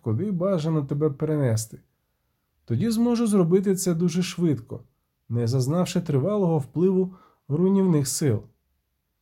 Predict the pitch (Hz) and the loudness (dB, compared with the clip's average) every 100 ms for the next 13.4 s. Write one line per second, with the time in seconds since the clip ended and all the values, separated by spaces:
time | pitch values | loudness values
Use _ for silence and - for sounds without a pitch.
0 | _ _ _ - 110 135 180 185 175 127 | _ _ _ -8 -2 0 0 -2 -2 0
1 | 123 208 175 180 170 147 135 147 147 147 | 2 0 2 2 2 0 -2 -2 -2 -4
2 | - 147 135 143 117 113 113 - _ _ | -4 -6 -2 -2 -2 -4 -10 -16 _ _
3 | _ _ _ _ _ 117 110 113 202 220 | _ _ _ _ _ 2 2 4 2 0
4 | 214 208 202 - 185 156 123 110 165 196 | 2 2 2 2 2 2 4 2 2 0
5 | 202 196 - _ - 110 113 120 175 190 | 0 -4 -12 _ -6 0 2 2 0 0
6 | 160 107 110 135 165 160 - 120 113 113 | 0 0 0 0 0 -4 -4 0 0 -2
7 | 143 135 170 180 170 113 104 - _ _ | -6 -6 -2 0 0 0 -2 -6 _ _
8 | _ _ _ _ - 135 170 170 202 190 | _ _ _ _ -4 0 0 0 -4 0
9 | 202 170 160 190 - 147 147 151 175 151 | 2 4 2 2 0 0 0 0 2 0
10 | 113 131 127 143 - 131 113 117 226 185 | 0 -6 -2 -2 0 0 2 2 0 0
11 | 117 113 - _ _ 127 113 123 123 139 | -2 -6 -14 _ _ -6 -2 0 0 -4
12 | 151 127 117 165 226 233 _ _ _ - | -2 -2 0 0 -2 -6 _ _ _ -4
13 | 117 110 151 208 | 0 2 2 0